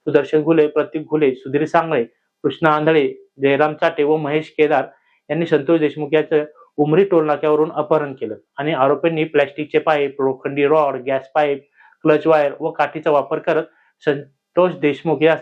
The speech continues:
चिंचोली टाकळी शिव येथे घेऊन जाऊन माणूस मारहाण केली व त्याचा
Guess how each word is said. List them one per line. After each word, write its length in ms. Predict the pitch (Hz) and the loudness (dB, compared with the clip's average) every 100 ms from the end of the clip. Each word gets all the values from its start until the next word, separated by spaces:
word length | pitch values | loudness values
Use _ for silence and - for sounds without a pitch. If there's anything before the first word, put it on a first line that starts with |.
| - | -6
चिंचोली 400 | 147 139 160 170 | -10 -2 0 0
टाकळी 520 | 170 147 - 165 135 - _ _ _ _ - | 0 -2 0 -4 -4 -6 _ _ _ _ -2
शिव 180 | 175 175 | 2 4
येथे 260 | 160 170 | 2 0
घेऊन 340 | 170 147 156 160 | 0 2 0 0
जाऊन 320 | 151 143 170 | 0 -2 -6
माणूस 220 | 156 165 165 - _ | -6 -4 -6 -14 _
मारहाण 340 | 135 131 143 156 | -4 -2 -2 -2
केली 340 | - 147 160 - - _ | -2 -2 -4 -6 -20 _
व 80 | 156 | 2
त्याचा 240 | 156 160 | 2 -2